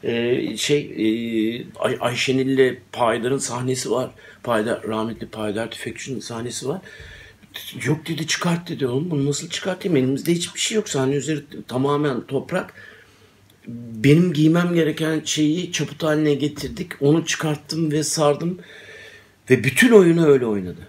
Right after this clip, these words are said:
Bütün oyunu öyle oynadı. Yani, e, gerçekten çok güçlü bir insandı. E, o yüzden de baba gibiydi. Bazen çocuk gibiydi.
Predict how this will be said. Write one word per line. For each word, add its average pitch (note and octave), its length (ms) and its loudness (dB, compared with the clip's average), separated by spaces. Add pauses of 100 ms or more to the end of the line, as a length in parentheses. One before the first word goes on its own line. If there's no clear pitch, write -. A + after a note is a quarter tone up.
(200)
Bütün A3 280 0
oyunu F3 280 6
öyle C#3+ 240 4
oynadı. A#2 460 2
Yani, B2 300 -2
e, A#2 540 -2 (220)
gerçekten E3+ 640 2
çok G2+ 200 -8 (200)
güçlü D3 360 -4
bir D#3 80 2
insandı. G2 840 -4
E, G#2+ 580 -6
o B2+ 100 4
yüzden D3 360 2
de C3+ 160 -4
baba C3 220 4
gibiydi. B2+ 640 0
Bazen C#3+ 360 6
çocuk D3 400 -4
gibiydi. B2+ 520 -2